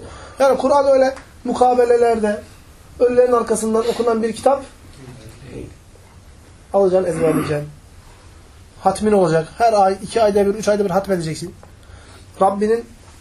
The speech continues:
Kur'an'ını anlamaya çalışacaksın. Peygamberin yaptığı tefsirle, ashabın yaptığı tefsirle, ilim ehlinin yaptığı tefsirle. Ha şöyle işte, çoluğunla çocuğun bunları toplayacaksın. Ama sen kalkıp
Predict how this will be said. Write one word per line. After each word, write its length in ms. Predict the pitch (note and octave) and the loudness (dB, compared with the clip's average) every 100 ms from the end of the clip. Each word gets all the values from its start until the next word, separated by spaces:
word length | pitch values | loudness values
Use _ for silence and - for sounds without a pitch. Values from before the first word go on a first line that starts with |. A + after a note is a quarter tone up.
| - - - - - - - - - - | -20 -20 -20 -20 -20 -20 -20 -20 -20 -4
Kur'an'ını 440 | G#3 G#3+ G#3 A3 | 0 0 0 -2
anlamaya 440 | F3 F3+ F#3+ G#3 | -2 0 0 0
çalışacaksın. 500 | F#3+ D#3+ D#3+ D3 D#3 | 0 -2 -2 -4 -6
Peygamberin 480 | D#3+ F3+ F#3 F#3 F#3 | -2 0 2 0 0
yaptığı 280 | F3+ E3+ E3 | -2 -4 -4
tefsirle, 400 | E3 D#3 E3 D#3+ | -6 -4 -4 -2
ashabın 420 | F3 - E3+ F3 | -4 -2 -2 -2
yaptığı 280 | E3+ E3 D#3 | -6 -6 -6
tefsirle, 420 | D#3 - D3+ C#3+ - - - - | -6 -6 -8 -10 -12 -20 -16 -2
ilim 220 | A3 A#3+ | 0 2
ehlinin 280 | G3+ F3+ F#3 | 2 2 0
yaptığı 320 | F3+ E3 D#3 | 0 -4 -6
tefsirle. 400 | D#3+ C#3+ D#3+ C#3 E3+ - - - - - - | -6 -6 -10 -12 -16 -20 -20 -20 -20 -8 -4
Ha 80 | |
şöyle 220 | C#4+ E4+ D#4 | -4 -2 -4
işte, 140 | A3+ | -2
çoluğunla 360 | D4 D#4+ D#4 C4+ | -2 0 0 0
çocuğun 200 | D4+ D4 | -2 -2
bunları 200 | D4+ D4+ | 0 0
toplayacaksın. 480 | B3+ G#3+ F#3+ D3+ G#3+ | -2 0 -2 0 0
Ama 180 | C#4 A#3+ | 2 2
sen 140 | B3 | 2
kalkıp 340 | B3+ B3+ A3+ | 2 0 -2